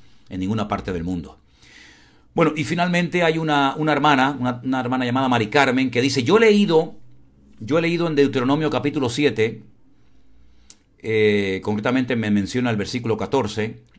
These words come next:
donde hace referencia, y cito, 'Bendito serás más que todos los pueblos de la tierra, no habrá en ti varón ni mujer estéril,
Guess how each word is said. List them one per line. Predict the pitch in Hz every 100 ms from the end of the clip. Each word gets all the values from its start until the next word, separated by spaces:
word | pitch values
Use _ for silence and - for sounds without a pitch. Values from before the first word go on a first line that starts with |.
| -
donde | 107 107
hace | 127 139
referencia, | 127 120 120 123 117 113
y |
cito, | - 123 120
'Bendito | 113 113 135 143 127
serás | 120 117 123 -
más | 104 123 120
que | 107
todos | 120 117
los | 104
pueblos | - 113 104
de | 98
la | 92
tierra, | 113 107 90 98 - - - - - -
no | 101 131 147
habrá | 135 143 139
en | 127 120
ti | 139
varón | 127 131 131 131 135 - _ _ -
ni | 104 110 110 107
mujer | 101 127 120
estéril, | 117 - 139 113 90 76